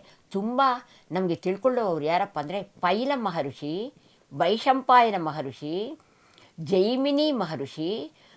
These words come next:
ಆ, ಸುಮಂತ ಮಹರ್ಷಿ ಅಂತ ನಾಲ್ಕು ಜನ ತುಂಬ ಪ್ರಸಿದ್ಧವಾಗಿರೋರು. ಪೈಲ,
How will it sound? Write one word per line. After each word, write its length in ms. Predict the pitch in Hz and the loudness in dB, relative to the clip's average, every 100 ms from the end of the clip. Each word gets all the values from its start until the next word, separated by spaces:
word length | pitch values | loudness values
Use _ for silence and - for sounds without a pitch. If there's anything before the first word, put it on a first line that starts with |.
| _ | _
ಆ, 160 | 170 175 | 2 2
ಸುಮಂತ 540 | - 254 320 311 294 | 2 2 4 2 0
ಮಹರ್ಷಿ 520 | 214 170 180 160 180 | 0 0 -2 -2 -4
ಅಂತ 160 | 165 147 | -4 -4
ನಾಲ್ಕು 560 | 226 156 170 196 202 180 | -6 0 2 2 0 -4
ಜನ 240 | 156 185 240 294 - - _ - | -4 -2 -2 -6 -16 -20 _ -6
ತುಂಬ 320 | 180 214 247 285 320 - _ - | -4 0 0 0 -4 -20 _ -8
ಪ್ರಸಿದ್ಧವಾಗಿರೋರು. 1200 | 175 - 214 - 294 240 185 165 151 147 175 143 - _ _ _ | -6 -4 -6 -2 4 4 4 0 0 0 -2 -4 -12 _ _ _
ಪೈಲ, 320 | 170 175 190 | 4 4 4